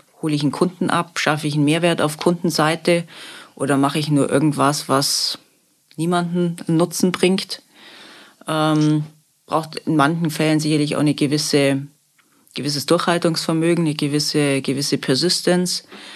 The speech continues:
Aber trotz der ganzen Kreativität und, und, und Spontanität vielleicht, ähm, schadet schon auch nicht, ein, ein analytisches Denken zu haben, weil wir haben schon auch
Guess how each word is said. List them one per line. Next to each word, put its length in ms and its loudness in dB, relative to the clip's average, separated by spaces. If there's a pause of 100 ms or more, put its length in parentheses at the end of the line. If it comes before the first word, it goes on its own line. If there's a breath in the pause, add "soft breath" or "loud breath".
(720 loud breath)
Aber 180 2
trotz 340 -2
der 160 4
ganzen 640 2 (340)
Kreativität 1040 0
und, 240 0
und, 280 -2
und 120 0
Spontanität 880 0
vielleicht, 640 -2
ähm, 440 2 (500)
schadet 380 -2
schon 160 0
auch 160 2
nicht, 240 0
ein, 220 2
ein 200 -2
analytisches 680 0
Denken 380 -4
zu 160 -4
haben, 340 0
weil 300 0 (640 loud breath)
wir 180 -8
haben 100 4
schon 100 4
auch 220 2